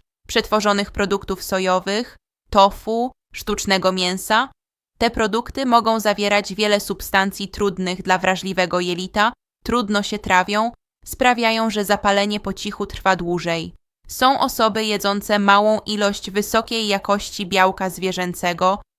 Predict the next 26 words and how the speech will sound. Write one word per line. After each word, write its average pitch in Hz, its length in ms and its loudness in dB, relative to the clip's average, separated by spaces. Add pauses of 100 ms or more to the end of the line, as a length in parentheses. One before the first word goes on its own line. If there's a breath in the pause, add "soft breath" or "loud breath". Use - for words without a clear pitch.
(140)
które 247 320 4
wracają 233 640 2
do 202 140 2
zdrowia 196 460 2
dużo 226 380 0
lepiej 208 520 2
niż 214 240 -2
osoby 208 440 0
jedzące 190 500 -2
wegetarianizm, 185 1080 -2 (320)
ale 208 280 4
jelito 220 580 0
zawsze 208 460 2
jest 185 320 -4
wzdęte 202 540 -2
i 196 140 -6
zmęczone. 175 720 -6 (360)
I 247 80 2
tutaj 262 460 2
chcę, 240 520 2
żeby 214 240 2
Państwo 214 380 0
zapamiętali 190 720 2
jedną 247 340 0
podstawową 208 680 2
rzecz. - 420 -4